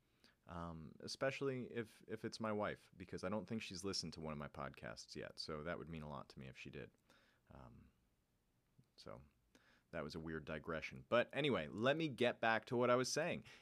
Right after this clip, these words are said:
If you are a ram member, ram member dues renewal time is almost here. So here's a message that I have from Kelsey, and, um,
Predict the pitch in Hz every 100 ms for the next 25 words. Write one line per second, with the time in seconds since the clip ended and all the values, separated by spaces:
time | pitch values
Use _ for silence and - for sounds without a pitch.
0 | - 139 151 196 214 196 196 123 143 175
1 | 180 143 147 208 196 104 65 - - -
2 | _ _ - 85 117 139 151 151 - 95
3 | 104 123 139 139 131 92 104 156 170 147
4 | 98 107 151 143 170 180 165 117 131 139
5 | 123 110 95 82 113 104 - 127 139 156
6 | 151 151 - - 139 123 - - _ _
7 | _ _ _ _ _ - - - 104 101
8 | 87 113 131 113 107 107 120 131 - 117
9 | 104 107 104 104 104 101 92 - - -
10 | 151 175 165 - 117 107 - 110 107 104
11 | _ _ - - - - - - - -
12 | _ - 87 85 85 80 87 82 80 78